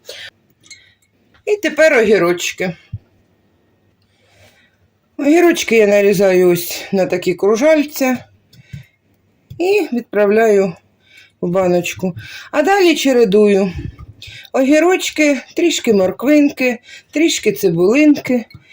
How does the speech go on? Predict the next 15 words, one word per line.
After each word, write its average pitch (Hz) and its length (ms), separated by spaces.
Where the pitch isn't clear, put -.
і 311 80
так 330 240
до 233 140
самого 214 440
верху. 175 520
Слой 349 200
огірочків 202 400
порізала. 277 360
Далі 285 200
відправляю 196 360
морковки 277 380
туди 247 140
в 208 40
кожну 226 220
баночку. 196 420